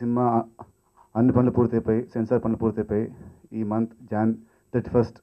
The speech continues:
అంటే ఎల్లుండి ఫ్రైడే నాడు సినిమా మీ ముందుకు వస్తుంది. ఈ సినిమా it's a def-, it's a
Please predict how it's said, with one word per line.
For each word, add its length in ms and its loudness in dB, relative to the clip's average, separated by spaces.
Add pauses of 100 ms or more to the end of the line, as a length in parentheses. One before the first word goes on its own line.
అంటే 140 -6
ఎల్లుండి 280 0
ఫ్రైడే 160 2
నాడు 140 0
సినిమా 220 0
మీ 80 2
ముందుకు 200 0
వస్తుంది. 300 -6 (2250)
ఈ 100 -4
సినిమా 300 4
it's 160 -2
a 100 -8
def-, 220 -4
it's 200 -4
a 40 4